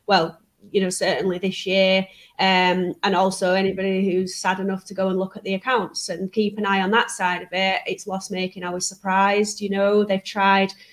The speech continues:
they've put prices up a few times, haven't they, recently over the last, I don't know, twelve months? Have we had a couple of price increases? I'm, I'm not too sure,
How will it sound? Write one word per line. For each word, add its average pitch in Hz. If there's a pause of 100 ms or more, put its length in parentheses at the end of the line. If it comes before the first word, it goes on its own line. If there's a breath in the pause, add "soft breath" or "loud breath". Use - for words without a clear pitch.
(320 loud breath)
they've 262
put 247
prices 226
up 226
a 220
few 240
times, 233
haven't 226
they, 214
recently 208
over 202
the 196
last, 196
I 190
don't 185
know, 190
twelve 196
months? 247
Have 214
we 208
had 185
a 196
couple 214
of 214
price 214
increases? 214
I'm, 185
I'm 190
not 180
too 185
sure, 165